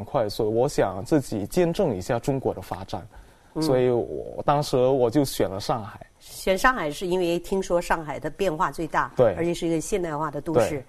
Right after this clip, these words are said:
Speaker 1: 对，对。
Speaker 2: 北京的名胜古迹更多啊，你没有想到选择吗？
Speaker 1: 啊，
Speaker 2: 你因为
Speaker 1: 对。
Speaker 2: 你是作为旅行者呀。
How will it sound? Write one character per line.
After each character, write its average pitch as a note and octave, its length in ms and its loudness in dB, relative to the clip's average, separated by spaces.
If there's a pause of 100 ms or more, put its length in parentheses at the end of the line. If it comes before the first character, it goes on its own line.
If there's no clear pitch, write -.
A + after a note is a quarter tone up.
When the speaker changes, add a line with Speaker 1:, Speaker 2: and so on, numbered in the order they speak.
(100)
Speaker 1:
对， G#2 120 0
对。 E2 100 -8 (120)
Speaker 2:
北 F3 120 0
京 A#3+ 200 -2
的 A3+ 120 2
名 G3 160 -2
胜 A3 200 0
古 C#3 160 -6
迹 F#3 160 -8
更 G3 180 -2
多 G#3 160 0
啊， F#3 340 -2
你 E3 120 -2
没 D#3+ 100 0
有 F#3 100 -2
想 D3+ 240 -6
到 D#3+ 180 -4
选 D#3+ 240 -6
择 C#3+ 180 -10
吗？ D3+ 260 -8
Speaker 1:
啊， A2+ 560 4
Speaker 2:
你 G2+ 100 2
因 C4 80 10
为 F4+ 120 8
Speaker 1:
对。 C4+ 80 6
Speaker 2:
你 E3+ 40 0
是 G#3+ 140 0
作 D#4 140 2
为 D4 100 4
旅 G#3+ 140 0
行 C3 280 -6
者 C3+ 140 -4
呀。 A#2 320 -8